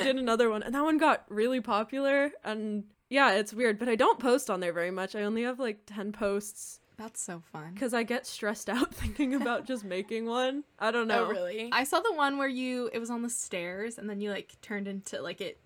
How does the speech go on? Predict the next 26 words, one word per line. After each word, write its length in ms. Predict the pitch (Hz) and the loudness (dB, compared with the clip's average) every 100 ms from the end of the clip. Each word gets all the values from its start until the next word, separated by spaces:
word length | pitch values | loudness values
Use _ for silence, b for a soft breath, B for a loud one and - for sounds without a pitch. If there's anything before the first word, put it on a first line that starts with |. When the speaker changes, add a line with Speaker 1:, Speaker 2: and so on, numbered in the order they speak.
| _ | _
Speaker 2:
turned 260 | - 202 185 | -8 -8 -6
animated, 580 | 170 185 202 208 226 | -8 -8 -6 -4 -4
and 140 | 220 208 | -4 -4
it 60 | |
was, 160 | 214 214 | -4 -4
like, 120 | 226 | -4
the 60 | 262 | -6
Speaker 3:
Alien. 80 | - | -2
Speaker 2:
coolest 320 | 214 285 302 | 4 6 6
Speaker 1:
Oh, 40 | |
yeah. 400 | 294 302 285 277 | 6 4 4 2
Speaker 2:
thing 80 | 220 | 2
ever, 80 | 208 | -2
and 140 | 214 196 | -4 -6
I 120 | 170 | -6
was 140 | 202 190 | -6 -10
like, 120 | 185 | -10
"Wow, 180 | - 156 | -6 -2
Speaker 3:
Yeah, 160 | 254 240 | 0 -2
that's 180 | 233 214 | -2 -2
Speaker 2:
this 120 | 202 | -2
Speaker 3:
so 100 | 233 | -4
Speaker 2:
is, 140 | 220 | -4
Speaker 3:
cool. 240 | - - - | -8 -8 2
Speaker 2:
this 280 | 233 285 - | 4 4 2
is 200 | 220 | 0